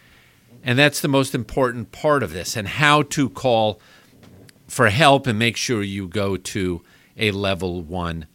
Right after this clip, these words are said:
stroke center. That's what we're going to talk about today. Now, to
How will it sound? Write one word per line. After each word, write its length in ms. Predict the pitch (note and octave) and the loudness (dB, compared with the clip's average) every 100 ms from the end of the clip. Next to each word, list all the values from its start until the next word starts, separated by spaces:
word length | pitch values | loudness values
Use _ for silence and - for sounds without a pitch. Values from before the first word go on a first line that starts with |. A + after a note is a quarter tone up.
| _ | _
stroke 680 | - - - E2 D2+ - - _ - | -10 -8 -6 -6 -6 -12 -20 _ -12
center. 720 | - - - F#2 - D2 - _ _ | -8 -4 -2 -4 -6 -12 -16 _ _
That's 240 | G#2 G#2+ C#3 | -4 -2 -2
what 140 | A2 | -4
we're 100 | A2 | -4
going 240 | G2 G2 | -4 -4
to 80 | F2 | -6
talk 240 | - F#2 D#2+ | -4 -4 -4
about 400 | D#2 D#2+ D2+ - | -8 -8 -10 -12
today. 440 | D#2 D#2+ C2+ - - - - - _ | -8 -6 -8 -10 -20 -20 -20 -20 _
Now, 320 | C3+ C#3+ D3 | 4 6 4
to 500 | C#3+ - D3 C#3 - | 2 0 4 2 0